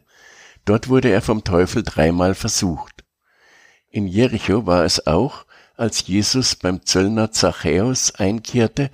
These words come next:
und den blinden Bettler Bartimäus heilte. Danach besichtigen wir im christlichen Dorf Taipeh die Brauerei. Seit zehn Jahren wird hier das Bier Golden Brew mit fünf Prozent Alkohol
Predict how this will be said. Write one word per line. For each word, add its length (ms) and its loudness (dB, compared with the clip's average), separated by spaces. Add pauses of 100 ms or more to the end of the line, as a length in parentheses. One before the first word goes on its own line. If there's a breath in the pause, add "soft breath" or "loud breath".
(120)
und 220 -6
den 160 -2
blinden 460 -4
Bettler 400 0
Bartimäus 920 0
heilte. 520 -4 (2250 loud breath)
Danach 360 2
besichtigen 600 -2
wir 140 2
im 100 -2
christlichen 560 -6
Dorf 380 -2
Taipeh 680 0 (140)
die 120 -8
Brauerei. 800 -2 (760 soft breath)
Seit 320 2
zehn 300 4
Jahren 360 2
wird 160 -2
hier 140 -2
das 240 -2
Bier 300 0
Golden 480 2
Brew 480 -4
mit 180 -4
fünf 380 -4
Prozent 480 -2
Alkohol 580 0